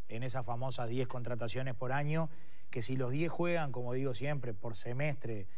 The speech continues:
y la rompen, bienvenido sea, pero lo que nos muestran los últimos quince años del club es que de diez terminan jugando dos o tres, y hay siete sueldos que se siguen pagando uno o dos años permanentemente sin jugar, así que ahí es donde hay que meter bisturí. Pablo lo tiene muy claro y ayer me lo volvió a repetir.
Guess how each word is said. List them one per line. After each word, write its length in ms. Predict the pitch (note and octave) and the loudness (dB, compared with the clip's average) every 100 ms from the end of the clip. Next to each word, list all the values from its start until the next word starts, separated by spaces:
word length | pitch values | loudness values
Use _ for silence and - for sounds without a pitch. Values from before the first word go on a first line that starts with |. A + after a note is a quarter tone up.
| - - | -2 0
y 120 | A#2 | 0
la 120 | A#2 | 0
rompen, 400 | A#2+ D#3+ D#3+ E3 | 0 0 0 0
bienvenido 420 | C3 A#2+ A#2+ C3+ | 0 0 0 0
sea, 340 | A#2 C3+ C#3 A2+ | 0 0 0 0
pero 180 | A2+ G#2+ | -2 -2
lo 120 | G#2+ | -2
que 80 | A2+ | -2
nos 120 | A2+ | 0
muestran 280 | C3 C3+ C3 | 0 0 0
los 120 | A2 | 0
últimos 320 | B2+ A#2+ A#2 | 0 0 -2
quince 280 | B2+ B2 B2 | -2 -2 -2
años 200 | B2 A#2+ | -2 -2
del 80 | G#2+ | -2
club 200 | C3 D3 | 0 0
es 80 | |
que 120 | C#3 B2 | 0 -2
de 120 | A#2 | 0
diez 240 | A#2 C3+ | 0 0
terminan 380 | B2+ A#2+ B2 A#2+ | 0 0 0 -2
jugando 380 | G#2+ A#2 A#2 A2+ | 0 0 0 -2
dos 220 | B2 A#2 | -2 -2
o 60 | A2+ | -2
tres, 300 | B2+ C#3+ D3 - - - - - | 0 0 0 -2 -2 -2 -2 0
y 120 | C3+ | 0
hay 120 | C#3+ | 0
siete 360 | - D3+ D3 C#3+ | 0 0 0 0
sueldos 380 | C#3+ D3+ D3+ | 2 2 2
que 80 | C3 | 0
se 120 | G#2+ | 0
siguen 280 | G#2 C3+ C3 | 0 0 0
pagando 400 | B2 B2 C#3 C3 | 0 0 0 0
uno 320 | C3 D3 C#3+ | 0 0 0
o 40 | C3 | 0
dos 200 | B2+ - | -2 0
años 300 | C#3 C#3 B2 | 0 0 0
permanentemente 920 | A#2+ A#2 B2 A#2+ A#2 B2+ C3 B2+ G#2 - - - - | -2 -2 -2 -2 -2 -2 -2 -2 -2 -2 -2 -2 -2
sin 220 | - B2 | -2 -2
jugar, 360 | G#2+ A2+ C3 B2+ | 0 0 0 0
así 200 | A2+ B2 | 0 0
que 120 | A#2+ | 0
ahí 200 | A#2 C3 | 2 2
es 80 | A#2+ | 2
donde 260 | B2 A#2+ | 0 0
hay 100 | A#2+ | 0
que 140 | A#2 A#2 | 0 0
meter 320 | A2+ A2+ A#2+ | 0 0 0
bisturí. 500 | A#2 A2+ A#2 C#3+ C#3+ - - - - | 0 0 0 0 0 -2 -2 -2 0
Pablo 280 | C3 C3+ C3 | 2 2 2
lo 80 | A#2+ | 0
tiene 220 | C3 C3+ | 0 0
muy 160 | C3 | 0
claro 460 | B2 C3 D3 D3+ D3+ | 0 2 2 2 2
y 120 | B2 | 0
ayer 240 | A#2 B2+ C3 | 0 0 0
me 100 | C3 | 0
lo 100 | A#2+ | 0
volvió 200 | A#2+ B2+ | 0 0
a 20 | |
repetir. 480 | B2 A#2 A#2 B2+ | 0 0 0 0